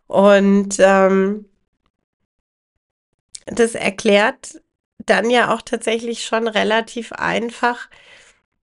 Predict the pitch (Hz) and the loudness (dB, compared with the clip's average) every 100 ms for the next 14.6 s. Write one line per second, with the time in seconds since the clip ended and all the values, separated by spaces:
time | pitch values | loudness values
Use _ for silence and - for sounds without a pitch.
0 | _ _ _ _ - 208 214 202 190 220 | _ _ _ _ -12 -2 -2 -2 0 0
1 | 247 277 277 285 _ _ _ _ _ _ | 0 -2 -4 -8 _ _ _ _ _ _
2 | _ _ _ _ _ 202 202 226 220 220 | _ _ _ _ _ -8 -4 2 4 4
3 | 208 208 _ _ _ _ _ _ _ _ | 0 -4 _ _ _ _ _ _ _ _
4 | _ _ _ _ _ - 190 202 208 - | _ _ _ _ _ -10 -4 -4 -4 -2
5 | 185 175 175 180 226 - 294 294 - 175 | -4 0 0 2 -2 -4 -6 -4 -6 -8
6 | 196 170 190 - - 226 202 160 180 233 | -2 -2 -2 -4 -6 -4 -2 0 0 -2
7 | - 196 202 - - 180 - 180 190 - | -4 -4 -4 -8 -8 -6 -6 -6 -6 -8
8 | 240 233 220 220 - 220 - _ 202 196 | -6 -2 -2 -2 -8 -12 -14 _ -2 0
9 | 175 170 214 214 202 196 185 - - 214 | 0 -2 -4 -4 -4 -4 -6 -10 -6 -4
10 | 320 - - _ - - - - _ _ | -4 -8 -12 _ -20 -20 -20 -20 _ _
11 | _ _ _ _ - 156 165 160 202 247 | _ _ _ _ -10 -6 -2 -2 -2 -4
12 | 247 247 262 277 - - 214 214 214 202 | -6 -2 0 -2 -8 -8 -2 -2 0 -2
13 | 196 175 208 - 247 - - 220 202 214 | 0 0 -2 -6 -10 -10 -10 -6 -4 -2
14 | 233 - 247 240 247 254 | -4 -4 -4 -4 -6 -10